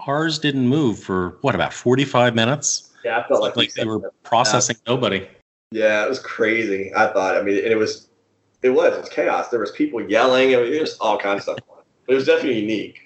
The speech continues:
Speaker 2: But other than that, I mean, I thought the airport experience in and out was pretty, pretty painless.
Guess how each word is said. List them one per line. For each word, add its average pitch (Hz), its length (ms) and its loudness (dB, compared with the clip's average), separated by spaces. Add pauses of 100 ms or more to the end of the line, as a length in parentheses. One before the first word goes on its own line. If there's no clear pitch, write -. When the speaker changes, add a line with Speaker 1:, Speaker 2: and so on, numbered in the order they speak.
(280)
Speaker 2:
But 202 80 4
other 247 120 4
than 151 40 2
that, 147 260 4
I - 20 -4
mean, 123 120 2
I 147 160 4
thought - 160 2
the 143 100 -2
airport 117 320 0
experience 107 320 -6
in 104 100 -2
and 95 100 -4
out 107 180 0
was 101 100 -4
pretty, 101 500 -4 (240)
pretty 117 180 -2
painless. 113 280 4